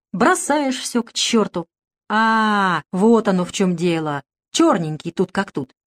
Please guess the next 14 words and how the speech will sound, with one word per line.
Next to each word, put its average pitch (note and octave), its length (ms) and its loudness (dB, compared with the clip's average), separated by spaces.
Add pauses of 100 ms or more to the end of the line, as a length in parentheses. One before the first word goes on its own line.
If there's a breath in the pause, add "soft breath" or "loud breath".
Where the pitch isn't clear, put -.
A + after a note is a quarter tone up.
(500)
Ждать D4 320 2
придется, G3 680 -2
пока G3+ 260 2
уйдет. E3 480 -2 (480)
А G#3 120 4
в G3 60 -2
голове G#3+ 380 2
уже A3 220 0
звучит G3 460 -2
напев, B3 540 -2 (240)
пока C4+ 200 2
еще A#3+ 260 0
наполовину G3 520 -2
чужой, A#3 600 -2